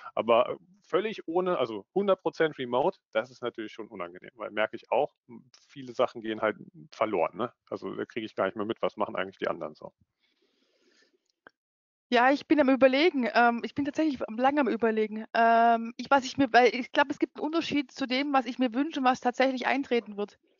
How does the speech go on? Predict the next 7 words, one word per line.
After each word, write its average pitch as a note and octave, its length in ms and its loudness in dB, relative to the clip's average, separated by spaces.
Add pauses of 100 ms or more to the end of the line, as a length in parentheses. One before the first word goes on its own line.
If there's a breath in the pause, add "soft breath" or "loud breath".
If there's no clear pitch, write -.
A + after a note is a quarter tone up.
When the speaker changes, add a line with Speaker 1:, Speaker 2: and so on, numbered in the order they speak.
(580 soft breath)
Speaker 2:
Ähm, B3 800 4 (800)
ich B3 180 -6
wünsche E4+ 340 0
mir, D#4+ 260 4
dass B3+ 320 0
alle C#4+ 260 2
Firmen D4+ 600 -2